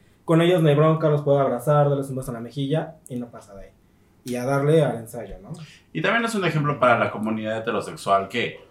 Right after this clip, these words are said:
Speaker 2: o sea, no neces-, ese de ser el hombre macho fuerte, ¿no? Ya, ya pasó, o
Speaker 1: Ya.
Speaker 2: sea, se pueden tener unas nuevas ma-, masculinidades, puedes expresar tus sentimientos, tus emociones a través de la danza, del teatro,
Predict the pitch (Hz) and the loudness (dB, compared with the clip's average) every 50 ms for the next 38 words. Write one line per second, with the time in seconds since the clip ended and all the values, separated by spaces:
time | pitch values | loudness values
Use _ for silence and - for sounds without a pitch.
0 | _ - _ - 90 - 120 110 110 117 123 123 131 135 143 147 147 143 139 117 | _ -20 _ -10 -4 -2 0 0 2 2 4 4 4 6 4 4 2 2 -2 -6
1 | - - - - 123 - - - - 117 131 139 139 185 170 147 117 107 139 135 | -8 -8 -6 -6 -6 -6 -8 -8 -2 0 0 0 2 2 0 0 0 0 2 2
2 | 131 127 127 127 123 127 131 131 127 120 110 95 - - - _ _ - 104 104 | 2 2 2 4 4 4 4 4 4 4 2 2 -2 -6 -14 _ _ -2 2 2
3 | 104 107 104 - 117 107 - - 104 104 104 107 104 - 113 113 98 95 110 - | 2 2 2 0 -4 -6 -6 -6 -4 -2 0 0 0 -2 -4 -6 -4 -4 -6 -2
4 | 110 113 117 117 113 113 107 - 127 110 - - 113 - - - - - - - | 0 0 0 2 2 0 0 2 0 -2 -2 -2 -6 -6 -8 -10 -12 -12 -8 -4
5 | 110 104 101 87 - - - - - - - 123 - - 139 143 147 160 151 156 | -2 0 0 0 -2 -6 -12 -18 -10 -4 -2 -2 -2 0 0 2 2 4 4 4
6 | 139 127 131 131 131 127 127 123 127 127 123 120 123 117 - - 113 110 107 - | 4 4 2 2 2 0 0 2 2 2 2 2 0 0 -2 -2 -4 -4 -4 -4
7 | - 110 104 104 107 107 107 107 117 117 117 120 117 117 - - 131 139 139 139 | -6 -6 -4 -2 -2 -2 -2 0 0 0 0 -2 -4 -4 -2 -2 0 2 2 0
8 | 139 147 123 - - 117 113 107 - 117 107 107 - 120 117 120 107 101 107 107 | -2 -4 -6 -8 -6 -8 -8 -6 -4 -4 -6 -6 -8 -10 -8 -8 -6 -4 -4 -4
9 | 110 107 104 113 104 - - - 117 104 104 101 - 104 107 107 110 110 104 - | -6 -6 -8 -12 -16 -18 -18 -14 -10 -8 -6 -6 -6 -6 -6 -6 -6 -8 -10 -12
10 | - - - - _ _ - 143 143 147 147 139 135 131 120 131 123 120 113 110 | -18 -20 -20 -20 _ _ -2 0 2 2 2 4 4 2 2 2 4 4 4 4
11 | 107 107 104 104 104 107 107 104 104 104 104 - 113 107 104 107 107 - - 113 | 4 4 2 2 0 -2 -4 -4 -4 -4 -4 -2 0 2 2 2 0 -2 -2 -2
12 | 110 107 107 101 | 0 0 -2 -2